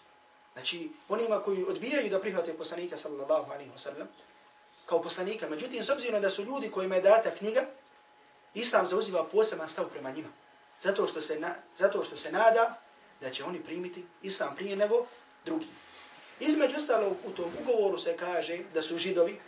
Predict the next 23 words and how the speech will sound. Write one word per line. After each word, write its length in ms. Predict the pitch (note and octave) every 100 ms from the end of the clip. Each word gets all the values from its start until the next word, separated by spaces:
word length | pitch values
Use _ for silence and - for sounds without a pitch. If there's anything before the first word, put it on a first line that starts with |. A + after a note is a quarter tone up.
| -
iz 180 | F3+ -
tih 180 | A3+ E3+
plemena 600 | D#3+ D#3+ F#3 G#3+ A3+ A3+ - - - - - -
ummetun 640 | D#4 D#4 A#3+ F3+ D3+ F#3
wahidatun 800 | F#3 F3+ - A#3+ A#3+ A3+ D#4 C#4+ -
ma'al 220 | G#3 A3 G#3
mu'minin, 440 | G#3 F3 F#3+ D#3+ - - - - - -
da 100 | F#3+
su 120 | C4+
oni 200 | C4+ G3
jedan 260 | C4+ A3
narod, 420 | F#3 F#3 G3 - - - - _ _ _
jedna 300 | - C#4+ B3
zajednica 540 | G#3+ B3+ C#4 C4+ C4+ D4+ D4+ - -
sa 200 | - D#3+
mu'minima. 440 | D#3 D#3 D3 C3 B2+ - - - _ _ - -
Znači, 260 | - E3+ F#3
da 120 | E3+
mu'mini, 400 | E3+ A3+ A3+ - -
muslimani 520 | D3+ - D#3+ D#3+ D#3 D3 - - - - -
i 100 | E3+
Židovi, 420 | E3+ A3 F#3+ F#3+ - - - - - -
znači, 400 | - D#3+ F3 F3